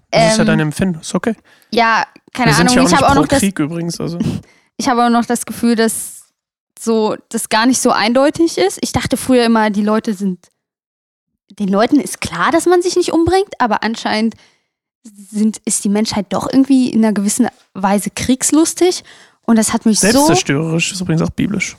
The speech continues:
Speaker 2: Und das hat mich so, also das hat mich so verletzt und so, aber irgendwie, wenn ich dran denke,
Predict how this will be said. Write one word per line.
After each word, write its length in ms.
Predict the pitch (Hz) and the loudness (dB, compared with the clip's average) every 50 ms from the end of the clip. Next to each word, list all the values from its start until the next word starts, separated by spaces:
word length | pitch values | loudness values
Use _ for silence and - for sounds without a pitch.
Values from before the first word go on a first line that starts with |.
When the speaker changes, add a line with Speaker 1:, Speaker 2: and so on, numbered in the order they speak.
| _ - | _ -4
Speaker 2:
Und 120 | - 226 | -2 0
das 200 | 226 233 - - | 0 0 0 0
hat 140 | - 262 - | -2 0 2
mich 200 | 262 240 240 220 - | 2 2 2 2 0
so, 560 | - 226 220 247 262 277 302 320 330 330 - - - _ _ _ _ - | -2 0 2 2 4 4 4 4 2 2 0 -2 -6 _ _ _ _ -2
also 220 | 247 247 233 233 | 0 0 2 0
das 160 | 220 226 - | 0 0 -2
hat 100 | 247 240 | -2 0
mich 140 | 226 226 208 | 0 0 0
so 120 | - 247 | 0 -2
verletzt 500 | 240 - 269 247 220 226 254 - - - | -2 -2 -2 0 0 0 0 -2 -4 -4
und 140 | - 254 254 | -2 -2 0
so, 160 | 240 294 320 - | 2 0 0 0
aber 200 | - 226 226 226 | 0 0 0 0
irgendwie, 420 | 233 254 269 285 294 320 320 311 254 | 0 2 2 2 2 2 2 2 2
wenn 140 | 240 247 | 0 0
ich 200 | 240 233 233 - | 0 0 -2 -2
dran 220 | - - 233 226 214 | -2 0 0 0 2
denke, 540 | 220 233 254 269 262 - 262 262 277 294 | 2 2 2 2 2 2 2 2 2 2